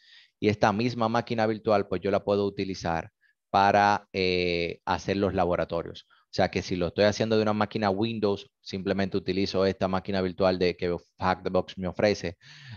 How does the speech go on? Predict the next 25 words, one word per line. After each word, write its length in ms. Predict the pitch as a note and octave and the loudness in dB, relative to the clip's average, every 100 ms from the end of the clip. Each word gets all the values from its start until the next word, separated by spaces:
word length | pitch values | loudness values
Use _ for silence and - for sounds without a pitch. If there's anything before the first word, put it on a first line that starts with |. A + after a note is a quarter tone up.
| - | -2
Si 160 | G2+ | 0
lo 80 | F2+ | 2
estoy 160 | E2+ G2 | 4 4
haciendo 340 | F#2+ G#2+ G#2 | 4 2 0
desde 220 | F#2+ E2+ | 0 -2
una 180 | G2 F#2+ | -2 -2
tablet 460 | G#2 G#2 F#2+ F2+ - | 2 2 2 -2 -4
y 60 | F#2+ | -6
la 140 | E2 | -2
tablet 280 | E2+ F2 F2+ | 0 0 0
soporta, 640 | G2 - G2+ G2+ F2 F2 | -4 -2 0 0 0 0
digamos, 360 | F2 F2+ F2+ F2+ | 0 -2 -4 -4
el 60 | |
navegador, 540 | F2 F2 E2+ F#2 G#2 - | -4 -2 0 2 2 0
pues 340 | F2+ F2 - _ - | -4 -4 -8 _ -6
también 280 | E2+ E2+ | -4 -2
lo 100 | F2+ | -2
pudiera 300 | F2 F2 F2 | -2 0 0
hacer 220 | E2+ F2 E2+ | 0 -4 -4
desde 260 | E2+ F2 | -2 0
ahí 320 | E2 E2+ F2 _ _ _ | 0 -2 -6 _ _ _
sin 300 | - - F2 | -14 -8 -8
ningún, 500 | E2+ E2 E2+ E2+ E2+ - _ - | -8 -6 -4 -4 -8 -16 _ -8
eh, 160 | E2+ D#2+ | -4 -4
problema. 520 | E2 D#2 D2 - | -2 -2 -4 -8